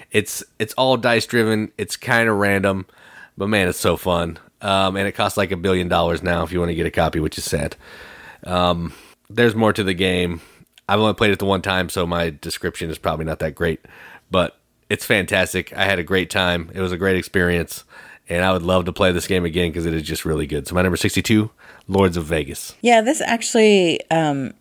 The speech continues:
Speaker 2: ranked higher for me, I think, because of the experience we had, since a lot of, part of how I rank games is also by the,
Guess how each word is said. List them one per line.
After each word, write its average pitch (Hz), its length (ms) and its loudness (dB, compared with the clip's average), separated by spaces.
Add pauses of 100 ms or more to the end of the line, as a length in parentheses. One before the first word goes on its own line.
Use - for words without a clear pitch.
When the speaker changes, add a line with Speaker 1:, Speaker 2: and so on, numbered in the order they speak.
Speaker 2:
ranked 156 280 -2
higher 151 280 2
for 147 180 -4
me, 139 300 -2
I 139 80 -4
think, 135 340 -8
because 127 560 -2 (280)
of 156 140 2
the 156 60 2
experience 175 800 0
we 226 120 -2
had, 208 360 4
since 156 320 -6
a 143 80 2
lot 147 360 2
of, - 480 -4 (260)
part 320 200 2
of 208 100 0
how 180 140 2
I 147 100 8
rank 131 240 -2
games 151 420 2
is 147 140 -2
also 139 560 2 (560)
by 139 340 4
the, 120 420 0